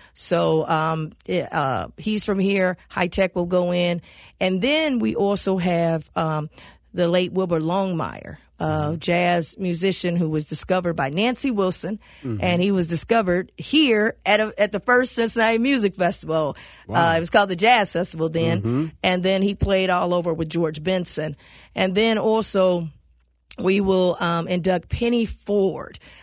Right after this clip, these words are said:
Speaker 1: Penny Ford, y'all know the song, "I Got the Power."
Speaker 2: Mm-hmm.
Speaker 1: Yeah, so I wish I could sing like her.
Speaker 2: <laughs>
Speaker 1: But sold over nine million records worldwide. She has been on tour,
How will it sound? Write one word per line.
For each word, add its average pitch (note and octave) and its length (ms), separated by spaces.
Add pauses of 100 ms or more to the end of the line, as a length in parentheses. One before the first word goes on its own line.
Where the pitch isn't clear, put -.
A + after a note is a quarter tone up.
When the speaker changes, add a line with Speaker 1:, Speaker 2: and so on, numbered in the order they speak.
(120)
Speaker 1:
Penny A3+ 300
Ford, G#3 500
y'all F#3+ 180
know G#3+ 160
the A3 60
song, G3 420
"I A3 180
Got C#4+ 360
the A3+ 80
Power." C4+ 800
Speaker 2:
Mm-hmm. B2+ 260
Speaker 1:
Yeah, F#3 400
so F3 160
I F#3 80
wish G3 160
I G3 100
could G3 120
sing F3 200
like D#3+ 180
her. D3 140
Speaker 2:
<laughs> C#3 560
Speaker 1:
But F#3+ 120
sold A3+ 260
over G#3 180
nine G#3+ 340
million G#3 260
records F#3+ 360
worldwide. F#3 600
She G#3 320
has F3 160
been F#3 240
on E3+ 160
tour, G3 460